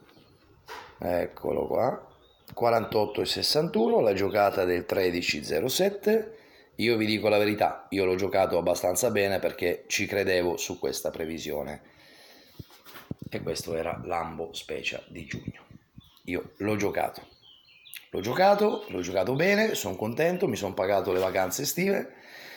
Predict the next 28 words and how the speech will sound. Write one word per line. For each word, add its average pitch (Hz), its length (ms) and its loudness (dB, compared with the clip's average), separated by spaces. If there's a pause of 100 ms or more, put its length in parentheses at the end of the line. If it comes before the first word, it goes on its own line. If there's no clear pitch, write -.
(340)
perché, 120 540 2
eh, 101 480 0
ovviamente 110 480 0
sono 107 240 -2
il 117 80 -2
primo 113 320 0
che 101 140 -2
crede 101 360 0
nelle 98 220 -2
mie 104 160 0
previsioni 101 600 -2
ed 123 160 -2
è 135 40 2
giusto 92 440 -2
che - 180 -4
io 87 320 -2
le 90 180 -4
gioco. - 460 -8 (1160)
Adesso 156 500 4
attenzione 127 560 2
all'ambo 117 400 4
special 110 500 2
di 135 140 2
luglio, 214 500 6
mi 135 160 2
raccomando, 117 1000 2
cercate 127 680 2
di, 113 400 0